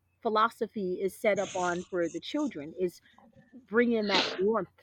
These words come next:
into their lives, you know, where, um, yes, where you can remain nourished and you can remain cared for, and you can also, you know, you can grow from that point,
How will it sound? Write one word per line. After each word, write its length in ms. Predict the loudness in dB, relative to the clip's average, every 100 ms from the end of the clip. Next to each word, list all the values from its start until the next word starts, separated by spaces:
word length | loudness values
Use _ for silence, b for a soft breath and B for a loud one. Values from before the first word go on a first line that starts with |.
| _ -4
into 320 | -4 0 0
their 200 | 0 0
lives, 480 | -2 -4 -10 -20 -6
you 160 | 0
know, 300 | 0 0 -4 2
where, 400 | 4 4 2 0
um, 280 | -2 -2 -8 _ _ _ _
yes, 280 | 0 2 -2
where 100 | -4
you 100 | -4
can 160 | -6
remain 720 | -2 2 4 4 2 0 -4 -8 _ _
nourished 600 | -2 2 4 2 -2 -4
and 180 | -2 -2
you 80 | -4
can 200 | -4 -2
remain 720 | -2 2 4 4 2 0 -4 -8 _ -8
cared 420 | 2 4 4 0
for, 320 | -4 -4 -4 -10 -20 _ -2
and 120 | -2
you 80 | 0
can 160 | 0
also, 600 | 2 0 0 0 2 2 -2 -10
you 160 | 0 2
know, 300 | 2 -2 -6 _ -8
you 140 | -6
can 180 | -4 -6
grow 320 | -2 0 0
from 300 | 0 -4 -4
that 180 | -8 -12
point, 300 | -10 -10